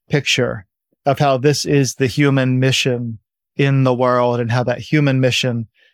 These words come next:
becomes a certain version of the American national mission that is then very much part of the life of the developmental legal regime. And it persists today. There are very few ways you can get private property out of the federal government, but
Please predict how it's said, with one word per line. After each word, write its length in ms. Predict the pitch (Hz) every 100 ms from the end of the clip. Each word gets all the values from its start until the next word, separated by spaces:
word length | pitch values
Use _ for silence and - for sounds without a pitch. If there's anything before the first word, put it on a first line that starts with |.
| _
becomes 380 | 135 - 143 127
a 60 | 123
certain 360 | - 135 127
version 360 | 120 127 117 123
of 120 | 113
the 100 | 127
American 560 | 120 123 131 131 135 120
national 440 | 117 104 - 131
mission 500 | - 120 135 123 113
that 240 | 127 123 -
is 220 | 143 117
then 360 | 135 131 127 123 _ _ _ -
very 200 | 143 143
much 240 | 135 -
part 160 | - 131
of 100 | 110
the 120 | 123
life 500 | 127 127 127 107 -
of 220 | 131 117
the 240 | 110 131 131 120
developmental 760 | 143 139 135 117 127 127 - 120
legal 300 | 120 123 120
regime. 520 | 113 107 113 113 113 _ _ _ _ _ _ _ -
And 120 | 180
it 120 | 214 - -
persists 640 | 202 247 190 - - -
today. 420 | - 147 196 143 113 _ _ _ _ _ _ _ _
There 120 | 175
are 40 | 165
very 200 | 175 151
few 300 | - 202 240
ways 260 | 180 131
you 80 | 131
can 180 | 127 131
get 280 | 120 175 _
private 340 | - 143 131
property 440 | - 139 123 131 131 -
out 140 | 156
of 80 | 135
the 60 | 139
federal 280 | 156 147
government, 360 | 139 139 135 135
but 120 | 139